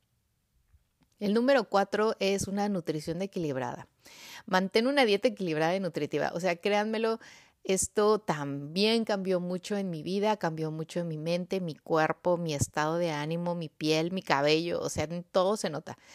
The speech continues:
Alimentar tu cuerpo con los nutrientes adecuados influye directamente en tu energía y en tu capacidad cognitiva.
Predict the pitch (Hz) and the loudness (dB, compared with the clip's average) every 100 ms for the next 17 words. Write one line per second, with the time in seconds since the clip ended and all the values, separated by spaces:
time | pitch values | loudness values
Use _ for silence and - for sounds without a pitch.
0 | - - 180 196 196 196 214 214 262 - | -16 -2 2 2 0 0 0 0 -4 2
1 | 220 208 226 208 190 160 165 156 165 165 | 2 2 -2 -2 -2 -4 -6 -4 -4 -2
2 | 190 208 170 156 - 147 160 185 - 170 | -4 -4 -4 -6 -2 -2 0 -4 -8 -12
3 | - 196 190 208 233 220 185 185 - 196 | -10 -4 -2 0 -2 0 0 0 -2 -6
4 | 180 180 175 196 - 156 156 151 - 254 | -4 -6 -4 -4 -4 -6 -6 -6 -6 -2
5 | 302 285 233 - 180 175 170 - - - | -2 0 -2 -4 -2 -2 -4 -10 -20 -20
6 | - 196 190 190 247 277 254 196 165 160 | -6 -2 -2 -2 -6 -4 -4 -2 0 -2
7 | 156 165 160 139 143 - | -2 -6 -8 -8 -8 -8